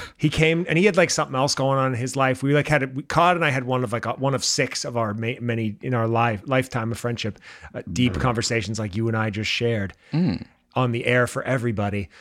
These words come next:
Speaker 2: But I
Speaker 1: Yeah.
Speaker 2: remember it, it was like I was in, on day two of this epic hangover. And I don't use the word epic like people do. This was actually epic. Like, it was an, a non-ending. It was seventy-two hours of, like, stomach pain,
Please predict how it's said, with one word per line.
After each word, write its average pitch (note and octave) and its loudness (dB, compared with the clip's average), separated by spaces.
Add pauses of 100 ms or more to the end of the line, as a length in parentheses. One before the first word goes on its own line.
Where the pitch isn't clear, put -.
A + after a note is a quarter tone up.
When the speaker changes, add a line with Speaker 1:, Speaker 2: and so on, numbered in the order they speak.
(200)
Speaker 2:
But C#3+ 4
I G#2+ 0
Speaker 1:
Yeah. C#3 4
Speaker 2:
remember D#3 6
it, C#3 4
it B2+ 0
was B2 -4
like A#2+ -2
I A#2+ 2
was B2+ -2
in, C3+ -4
on B2+ 0
day A#2 -2
two C#3 0
of G#2 -4
this G2 -8
epic A2+ -4
hangover. G2+ -8 (340)
And A#2+ 0
I C3+ 4
don't D#3 2
use D#3 0
the C#3 2
word C3 4
epic G#2+ -4
like G2+ -6
people G2+ -2
do. G2+ 0
This G#2+ -2
was B2+ -2
actually G#2 -2
epic. G2 -8
Like, F2+ -8
it A#2 -4
was A2 -4 (460)
an, A#2+ -8 (120)
a D#3 -6
non-ending. B2+ 2
It F#2+ -12
was A#2 -2
seventy-two D3+ 4
hours B2 4
of, F#2+ -6
like, F2+ -8
stomach C3 2
pain, A#2 -2